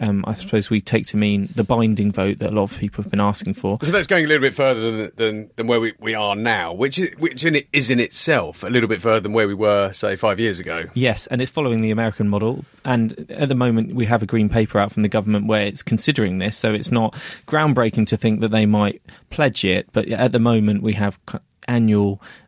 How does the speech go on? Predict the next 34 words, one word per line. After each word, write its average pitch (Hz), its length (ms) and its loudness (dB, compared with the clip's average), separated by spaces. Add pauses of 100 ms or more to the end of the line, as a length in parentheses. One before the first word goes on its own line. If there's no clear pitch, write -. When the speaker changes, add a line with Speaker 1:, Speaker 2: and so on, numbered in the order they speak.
(160)
Speaker 1:
uh, 107 300 -2
advisory 123 600 0
votes 95 440 -2
on 101 80 0
the 107 80 2
actual 104 260 -2
pay 131 240 -2
package - 540 -8
and 98 120 -4
then, 98 200 -2 (260)
um, 98 260 2
three 107 280 0
yearly 98 480 4
votes, - 560 0
uh, 104 160 -6
binding 104 320 4
votes 95 260 0
on 104 80 0
the 101 80 0
actual 98 420 -4 (200)
remuneration 104 640 2
policy 127 380 0
used 101 240 -2
to - 60 -16
create 110 320 0
their 98 200 -4 (260)
annual 98 220 0
package. - 560 -8 (300)
And 101 320 2 (140)
some 117 240 2
people 98 260 0
have - 80 -10
criticised - 500 -4
that, 92 220 -6